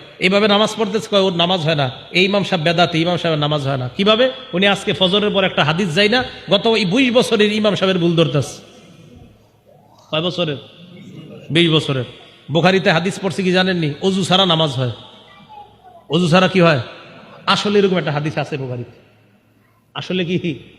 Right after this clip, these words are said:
আছে? নবীজি ঘুম থেকে উঠা নামাজ পড়াইছে। কোত্থেকে উঠা? নবীজি ঘুম থেকে উঠা নামাজ পড়াইছে।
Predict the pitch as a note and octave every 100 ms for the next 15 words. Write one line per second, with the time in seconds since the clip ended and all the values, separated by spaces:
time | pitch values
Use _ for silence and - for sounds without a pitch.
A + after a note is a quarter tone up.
0 | - - - E3 D3+ C#3+ A2+ - - -
1 | D#3+ G#3 G3 F3+ G#3+ G#3+ G3+ E3+ F#3 E3
2 | D#3+ D#3 C#3 - - - - E3 D#3+ F3
3 | E3 C#3 B2 - - - - - - -
4 | - C#3+ F#3+ G3 G#3+ D#3+ G3 G3 G#3+ G3+
5 | F3 E3 E3 - D3+ C3 - - -